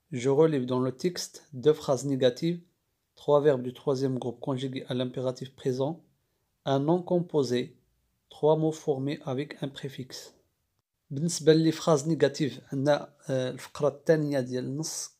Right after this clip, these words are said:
كاملة ديال تقريبًا فيها فقط لي فراز نيجاتيف، يعني ناخدو منهم جوج.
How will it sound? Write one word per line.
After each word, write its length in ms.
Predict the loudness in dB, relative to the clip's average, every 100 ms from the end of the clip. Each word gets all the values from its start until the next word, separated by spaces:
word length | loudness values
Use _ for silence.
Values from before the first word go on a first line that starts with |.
| _
كاملة 480 | 0 2 2 0 -4 _ _ _ _ _ _
ديال 460 | -6 2 2 0 -14 _ _
تقريبًا 360 | -6 -2 -2 -2
فيها 500 | 0 0 0 -10 -18 _ _
فقط 460 | -8 -6 -4 -6 -10
لي 120 | -12
فراز 420 | 0 2 2 0
نيجاتيف، 520 | -2 -2 -2 -8 -10 _ _ _ _ _ -8
يعني 240 | -4 -2
ناخدو 500 | -2 -4 -2 -4 -4 -14 -18 -6
منهم 400 | -4 -2 -4 -6 _ -8
جوج. 240 | -6 -6